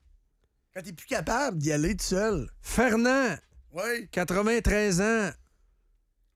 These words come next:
Speaker 2: Il s'allonge.
Speaker 1: Euh, changer.
Speaker 2: Puis il y a quelqu'un qui va y changer sa couche.
Speaker 1: Exact. Dans
Speaker 2: Il
Speaker 1: son
Speaker 2: faut
Speaker 1: appartement.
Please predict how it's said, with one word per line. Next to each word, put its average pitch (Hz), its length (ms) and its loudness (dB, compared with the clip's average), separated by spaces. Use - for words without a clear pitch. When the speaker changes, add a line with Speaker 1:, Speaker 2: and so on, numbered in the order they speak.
Speaker 2:
Il 139 80 -18
s'allonge. 190 920 -2
Speaker 1:
Euh, 175 460 -20
changer. 190 520 -6
Speaker 2:
Puis - 120 -12
il 151 40 2
y 151 40 4
a 151 80 2
quelqu'un 190 480 2
qui - 120 -4
va 170 120 2
y 170 80 2
changer 175 320 0
sa 170 180 0
couche. 196 500 -4
Speaker 1:
Exact. 156 380 -8
Dans 170 100 -2
Speaker 2:
Il - 80 4
Speaker 1:
son 220 100 2
Speaker 2:
faut 220 60 2
Speaker 1:
appartement. 208 460 2